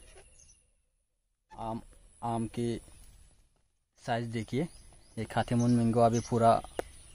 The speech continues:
full growth नहीं हुआ है और ये एक साल का पेड़ है, जो मैंने पिछले साल खरीद के लाया था इस पेड़ को,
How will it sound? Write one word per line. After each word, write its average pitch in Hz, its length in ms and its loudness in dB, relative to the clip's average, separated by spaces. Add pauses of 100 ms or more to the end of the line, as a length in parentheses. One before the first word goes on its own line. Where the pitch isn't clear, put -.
(580)
full 120 400 -2
growth 117 300 0
नहीं 117 160 4
हुआ 107 200 2
है 135 140 2
और 120 160 6
ये 127 360 4 (520)
एक 131 180 6
साल 131 240 8
का 131 180 8
पेड़ 113 300 6
है, 131 180 4 (200)
जो 120 180 4
मैंने 120 460 6 (1300)
पिछले 135 340 0
साल 131 360 6
खरीद 123 320 0
के 131 120 6
लाया 110 240 6
था 156 180 2 (720)
इस 113 220 -2
पेड़ 117 280 4
को, 156 200 4